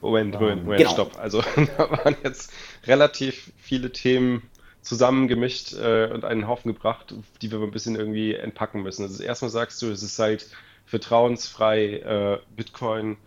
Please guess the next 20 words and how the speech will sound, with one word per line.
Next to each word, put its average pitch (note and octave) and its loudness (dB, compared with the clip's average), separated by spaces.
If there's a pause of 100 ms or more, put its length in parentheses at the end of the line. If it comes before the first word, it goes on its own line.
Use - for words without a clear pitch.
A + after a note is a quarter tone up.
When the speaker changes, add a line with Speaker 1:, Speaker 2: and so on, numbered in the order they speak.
(260)
Speaker 1:
zu - -8
rappen A2 -2
und G#2+ -6
auf G2+ -6
die G#2 -6
DeFi-Chain F2+ -8
zu - -14
packen. - -18 (440)
Das A2 -4
musst A#2 -2
du A#2 -2
mir G#2+ -2
jetzt - -8
erstmal G2 -8
erklären. - -14 (1700)
Speaker 2:
Also B2+ 2
die B2 -6
DeFi-Chain F3 0
ist - -8
ein C3+ -6